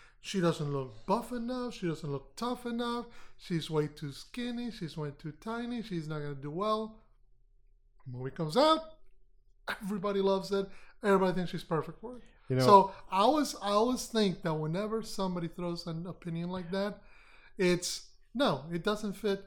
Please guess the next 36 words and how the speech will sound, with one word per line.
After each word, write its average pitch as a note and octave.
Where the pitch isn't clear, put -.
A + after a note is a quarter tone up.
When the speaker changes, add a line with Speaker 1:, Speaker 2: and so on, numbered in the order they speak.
Speaker 1:
your F#3
preconceived G3+
notions, F3
and G3
you're F#3+
wrong. G3+
Speaker 2:
So, D#3
so D3+
I D3+
don't D#3+
know. C3
I, A#2+
God C3+
bless A2
the, G#2
I, A2
I'm A#2
just, A#2
God A#2
bless G#2
how G2
I F#2+
was G2
raised, F2
I F#2
suppose, F2
because, F#2+
you G#2+
know, F#2+
I F#2+
was D#3
Speaker 1:
Mm-hmm. -
Speaker 2:
raised G2
around F2+
strong F#2
women, F2+